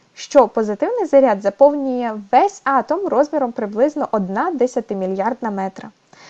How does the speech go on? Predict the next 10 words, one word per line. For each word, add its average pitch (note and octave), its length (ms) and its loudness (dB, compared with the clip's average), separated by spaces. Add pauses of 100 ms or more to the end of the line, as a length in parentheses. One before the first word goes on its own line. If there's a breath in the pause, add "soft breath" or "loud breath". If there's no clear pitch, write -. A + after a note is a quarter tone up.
(260 loud breath)
А A#3+ 80 4
вже A#3+ 180 2
в B3+ 60 -10
цьому D#4+ 360 0
позитивному A3+ 680 -2
заряді, A3+ 600 -2
як C#4 220 -2
родзинки A3+ 440 -4
в A3 80 -12
кексі, - 420 -6